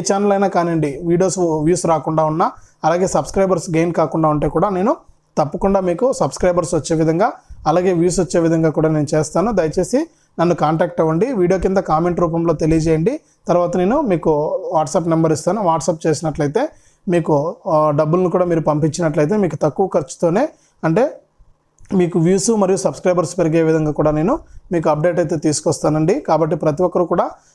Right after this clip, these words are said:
ఆ, వీడియోలో కనిపిస్తున్నటువంటి క్యూఆర్ కోడ్ స్కాన్ చేసి సహాయం చేయండి. ఒకవేళ మీ ఛానల్ను మీరు ప్రమోషన్ చేసుకోవాలనుకుంటే, ఆ, కామెంట్ చేయండి వీడియో కింద. ఆ కామెంట్‌కు నేను రిప్లై ఇచ్చి మీకు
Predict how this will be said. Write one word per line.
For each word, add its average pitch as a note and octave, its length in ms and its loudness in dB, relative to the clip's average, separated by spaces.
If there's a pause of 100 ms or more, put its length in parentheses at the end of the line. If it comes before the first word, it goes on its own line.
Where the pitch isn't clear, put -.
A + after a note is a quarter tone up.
(160)
ఆ, E3 60 2 (500)
వీడియోలో F3 340 2
కనిపిస్తున్నటువంటి E3+ 760 0
క్యూఆర్ E3+ 300 0
కోడ్ E3 180 -2
స్కాన్ D#3 380 0
చేసి D3+ 140 -2
సహాయం D#3 400 0
చేయండి. E3 320 0 (300)
ఒకవేళ F#3 300 2
మీ F#3+ 140 2
ఛానల్ను F3+ 400 2
మీరు F3+ 160 2
ప్రమోషన్ D#3+ 500 0
చేసుకోవాలనుకుంటే, D#3 760 0 (480)
ఆ, D#3 80 2
కామెంట్ D#3+ 420 0
చేయండి E3+ 220 2
వీడియో D#3+ 240 2
కింద. D#3+ 220 0
ఆ E4+ 200 -2
కామెంట్‌కు E3+ 480 0
నేను G#3 300 0
రిప్లై E3+ 340 0
ఇచ్చి C#4+ 400 -2
మీకు D#3 480 0